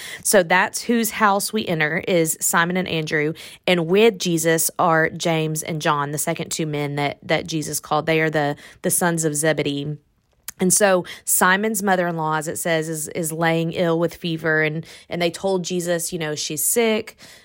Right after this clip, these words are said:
Um, and he came and he took her by the hand and he healed her. And then she immediately began serving them. And then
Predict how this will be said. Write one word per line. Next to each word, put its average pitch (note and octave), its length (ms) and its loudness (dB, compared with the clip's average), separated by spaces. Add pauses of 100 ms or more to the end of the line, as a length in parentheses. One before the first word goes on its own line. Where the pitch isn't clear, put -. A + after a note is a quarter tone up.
(160)
Um, D3 440 2
and E3+ 160 -2
he F3 240 -4
came G#3 360 0
and D#3 80 -4
he D#3 40 -4
took F3 120 -4
her E3 60 -6
by F3 120 2
the E3+ 80 -2
hand D#3 380 -4
and - 120 -4
he E3 60 -2
healed D#3+ 320 -2
her. - 180 -4 (140)
And E3+ 140 0
then D#3+ 80 0
she F3+ 180 -2
immediately D#3 400 -2
began D3+ 340 -4
serving E3+ 460 -4
them. G3 340 -4 (480)
And F#3 140 4
then F#3 400 2